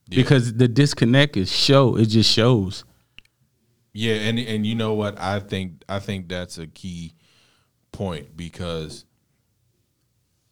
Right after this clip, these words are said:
Speaker 1: i-, if, if, if I'm an officer, right, and I see a dude who reminds me of my brother,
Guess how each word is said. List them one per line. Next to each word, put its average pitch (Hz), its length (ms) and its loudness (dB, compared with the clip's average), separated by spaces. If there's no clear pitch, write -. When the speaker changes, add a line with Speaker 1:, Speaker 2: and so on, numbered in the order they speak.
Speaker 1:
i-, 101 40 -4
if, 95 340 -8
if, 92 380 -12
if - 180 -14
I'm 123 200 -2
an 110 100 -4
officer, 92 680 -10
right, 78 340 -10
and 87 120 -10
I 95 100 -4
see 113 300 -6
a 101 40 -6
dude 90 500 -8
who 98 220 -6
reminds 90 540 -6
me 90 220 -8
of 85 120 -10
my 82 120 -12
brother, 80 440 -10